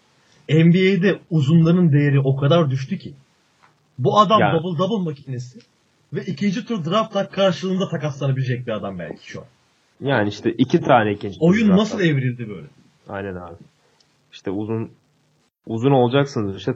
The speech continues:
Speaker 2: Towns gibi olacaksınız. Davis
Speaker 1: Tabii.
Speaker 2: gibi olacaksınız. Embiid gibi olacaksınız. Ya atıyorum en, en kötü Capela gibi olacaksınız.
Speaker 1: Kesinlikle. Yani Magic kısa rotasyonu çok kötü abi. Ben hala D J Augustin falan oynarken görmek istemiyorum yani.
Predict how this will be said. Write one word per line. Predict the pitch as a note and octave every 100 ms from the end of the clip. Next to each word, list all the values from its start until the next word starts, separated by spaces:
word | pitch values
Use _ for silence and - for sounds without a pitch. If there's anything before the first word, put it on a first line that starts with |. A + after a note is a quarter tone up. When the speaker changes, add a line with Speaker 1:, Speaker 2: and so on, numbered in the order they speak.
| -
Speaker 2:
Towns | A#2 B2 A#2+
gibi | G#2
olacaksınız. | F#2 F#2 F#2 F2+ G2 G2 G2+ -
Davis | G#2+ G#2
Speaker 1:
Tabii. | B2+
Speaker 2:
gibi | G#2
olacaksınız. | F2+ F2+ F2 G2+ F#2+
Embiid | G#2 G2+ G2+
gibi | G2+
olacaksınız. | F#2+ E2 - - E2+ - _ _ _ _
Ya | G2
atıyorum | A2 B2+ A#2 C#3
en, | C3 C#3 -
en | D#3 D3
kötü | C3+ D#3+ E3+
Capela | C3+ C3+
gibi | A2 G2
olacaksınız. | F2+ F2+ F2 - F#2 - - _ _
Speaker 1:
Kesinlikle. | - C3+ C#3 C#3+ C#3 - _ _ _ _ _ _ _ _ _
Yani | A#2+ D3+
Magic | F3+ C#3 A#3 - - - _ _
kısa | - -
rotasyonu | F#3+ G3 F#3+ F#3+ G#3
çok | F#3+ D3
kötü | C3 D#3
abi. | D#3 C3+
Ben |
hala | C#3+ E3 E3+ C#3
D | D3+
J | C#3+ D#3+
Augustin | D3 E3+ E3+
falan | C#3 D3+ D3
oynarken | C3+ D#3+ D#3 C#3
görmek | C3 C3 C3+
istemiyorum | - D#3 C3 G#2
yani. | F#2 F2+